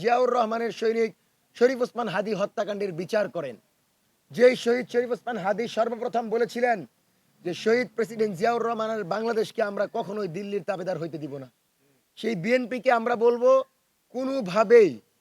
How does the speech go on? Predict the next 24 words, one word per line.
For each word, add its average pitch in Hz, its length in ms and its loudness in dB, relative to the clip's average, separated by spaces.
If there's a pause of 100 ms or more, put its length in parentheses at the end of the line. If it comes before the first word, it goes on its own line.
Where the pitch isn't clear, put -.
(360)
আপনারা 226 340 -2 (180)
বাংলাদেশের 226 560 0 (100)
জনগণকে 247 460 0 (120)
উপেক্ষা 247 380 -2 (100)
করে 247 200 6 (640)
কোনো 214 140 0 (140)
বৈদেশিক 240 560 2 (240)
শক্তির 247 440 -4
কাছে 226 160 -2 (100)
মাথা 220 180 -2
নত 226 240 -4
করে 220 200 -4
ক্ষমতায় 220 400 -4
যেতে 202 240 -4
চায়েন 185 300 -6
না। 123 80 -12 (680)
আমরা 262 420 2
আপনাদেরকে 254 420 2 (120)
সংসদে 233 400 0
পাঠাবো, 214 340 0 (440)
যদি 214 240 2 (100)
আপনারা 214 280 -2 (140)
কথা 240 280 0
দিতে 247 160 2